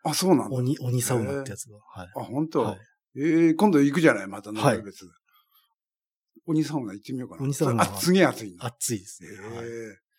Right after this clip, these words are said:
Speaker 1: 松山を超えるかな。
Speaker 2: 松山どうなんでしょう。
Speaker 1: <laughs>
Speaker 2: なんかその、そう。
Speaker 1: 登別はね、
Speaker 2: はい。
Speaker 1: もう温泉が有名だね。
Speaker 2: 温泉がもうめっちゃ出てますから。
Speaker 1: うん。
Speaker 2: はい。
Speaker 1: あ、今度行ってみようかな。
Speaker 2: はい。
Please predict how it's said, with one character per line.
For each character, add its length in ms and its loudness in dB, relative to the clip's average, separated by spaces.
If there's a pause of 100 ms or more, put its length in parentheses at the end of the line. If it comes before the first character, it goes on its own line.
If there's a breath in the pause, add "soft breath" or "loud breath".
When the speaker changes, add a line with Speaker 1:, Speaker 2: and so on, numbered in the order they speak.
(160)
Speaker 1:
松 300 -6
山 240 -4
を 160 -12
超 100 -2
え 40 -2
る 80 -4
か 60 -14
な。 60 -16 (380)
Speaker 2:
松 220 -8
山 100 -4
ど 160 0
う 40 0
な 80 -4
ん 40 -12
で 80 -14
し 80 -10
ょ 180 -16
う。 40 -12 (380)
Speaker 1:
<laughs> 20 -
Speaker 2:
な 580 6
ん 40 -4
か 440 -8
そ 140 0
の、 180 0
そ 460 2
う。 60 2
Speaker 1:
登 380 4
別 240 0
は 100 -4
ね、 80 -6
Speaker 2:
は 260 -6
い。 20 -10
Speaker 1:
も 80 -10
う 80 -16
温 80 -6
泉 360 -6
が 100 0
有 60 2
名 40 2
だ 140 0
ね。 60 4
Speaker 2:
温 0 -
泉 120 4
が 100 4
も 140 2 (640)
う 40 -8
め 140 0
っ 20 -14
ち 100 -2
ゃ 40 2
出 120 0
て 80 -8
ま 80 -12
す 80 -14
か 80 -20
ら。 60 -20
Speaker 1:
う 20 -20
ん。 40 -20 (420)
Speaker 2:
は 80 -16
い。 20 -20 (400)
Speaker 1:
あ、 200 -20
今 120 -18
度 60 -20
行 100 -20
っ 20 -20
て 100 -20
み 60 -20
よ 120 -20
う 40 -20
か 80 -16
な。 60 -10
Speaker 2:
は 80 -12
い。 20 -18